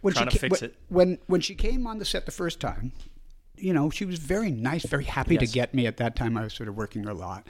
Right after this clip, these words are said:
Speaker 2: Uh-huh.
Speaker 1: And, uh, I said, "Well, should we look at the script?" He said, "Well, before we look at the script, do you know what I'm wearing?" And I said,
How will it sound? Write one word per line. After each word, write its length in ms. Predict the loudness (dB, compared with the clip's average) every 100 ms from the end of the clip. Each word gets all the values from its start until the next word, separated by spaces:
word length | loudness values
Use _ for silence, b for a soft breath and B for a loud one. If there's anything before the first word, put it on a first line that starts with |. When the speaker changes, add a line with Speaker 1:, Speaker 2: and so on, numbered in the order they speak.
| -8
Speaker 2:
Uh-huh. 200 | -4 -6 B B B B -4
Speaker 1:
And, 400 | 0 2 2 2
uh, 280 | 2 2 -2 -4
I 140 | 0
said, 320 | 2 4 2 2
"Well, 140 | 2
should 200 | 2 2
we 80 | 2
look 160 | 2 -2
at 60 |
the 60 | -2
script?" 260 | -2 -2
He 60 | -2
said, 240 | -2 0
"Well, 100 | 2 2
before 260 | 2 2
we 80 | 2
look 120 | 0
at 60 | -4
the 40 | -8
script, 360 | -4 -4 -6 -20 -20 B B B B B B B 0
do 60 |
you 40 | 0
know 100 | 2
what 100 | 2
I'm 120 | 2
wearing?" 360 | 2 2 0 0 -6 _ _ _ _ _ _ -2
And 160 | 2 4
I 120 | 2
said, 420 | 2 0 0 -2